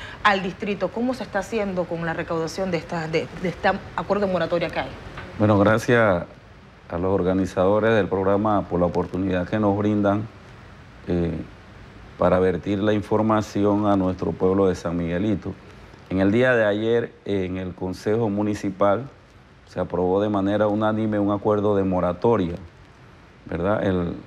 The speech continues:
Speaker 2: el alcalde de San Miguelito, nuestro alcalde Héctor Valdés Carrasquilla, eh, ofrece a la comunidad, eh, de San Miguelito, a los contribuyentes,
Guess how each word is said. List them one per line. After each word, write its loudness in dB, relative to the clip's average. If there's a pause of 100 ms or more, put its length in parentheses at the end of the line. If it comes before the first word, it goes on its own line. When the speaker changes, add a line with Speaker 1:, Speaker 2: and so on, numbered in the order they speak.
(800)
Speaker 2:
el -4
alcalde 2
de 4
San 2
Miguelito, 2
nuestro 2
alcalde 2
Héctor 0
Valdés 0
Carrasquilla, 0 (580)
eh, 0
ofrece 0 (840)
a -4
la 2
comunidad, 0
eh, 0 (1080)
de 0
San 2
Miguelito, 2
a 2
los -2
contribuyentes, 0